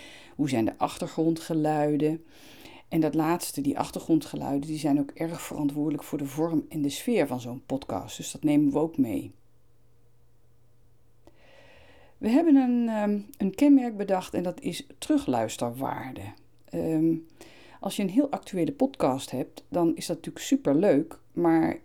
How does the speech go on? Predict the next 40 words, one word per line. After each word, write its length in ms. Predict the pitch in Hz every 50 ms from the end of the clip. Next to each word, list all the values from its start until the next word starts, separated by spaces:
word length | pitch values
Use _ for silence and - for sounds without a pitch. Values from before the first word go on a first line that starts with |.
| - - -
wanneer 280 | - 190 190 185 185
je 60 | 175
er 120 | 170 165 160
drie 180 | 214 208 214
maanden 340 | 196 185 165 156 156 160 156
daarna 300 | 151 311 160 175 180 170
naar 200 | 147 147 135 135
luistert, 500 | 135 151 190 202 190 - - - 175 -
wordt 200 | - 214 196 -
het 80 | - -
al 160 | - 190 -
een 60 | - -
stukje 400 | - - - 240 - - 190 175
minder 340 | 185 196 196 175 - -
interessant. 720 | - 170 160 - - - - - 240 208 - - - - - - - - - - - - - - -
Dus 340 | - 196 190 190 - - -
de 140 | - - 190
terugluisterwaarde, 1120 | - - 277 285 277 269 247 226 208 208 - 220 190 185 175 180 180 180 170 175 170 - - - - -
die 160 | - - 185
hebben 220 | 160 170 - 165 160
we 80 | -
ook 120 | - 190 -
meegenomen 680 | 190 180 170 165 - 170 160 147 143 151 147 - - -
in 280 | - 165 156 156 - - -
de 320 | - 147 160 147 147 - - -
beoordeling 640 | - 143 - - 156 143 139 123 135 135 123 123
van 260 | - - 131 127 127 - -
de 140 | - - -
podcast. 680 | - - - - - - - - - - - - - - - - - - - - - - - - - - - - - -
En 160 | - 185 170
tot 140 | - 190 -
slot 300 | - 220 233 233 - -
de 100 | 175 180
zogenoemde 440 | 160 190 175 - 196 185 175 156 147
babbelfactor, 800 | 131 156 156 - 151 131 135 - - 110 - - - 110 107 107
hebben 180 | - - 113
we 60 | 123 120
dan 140 | 117 110
maar 140 | 107 107 -
gezegd. 540 | 95 - - - 101 80 - - - - -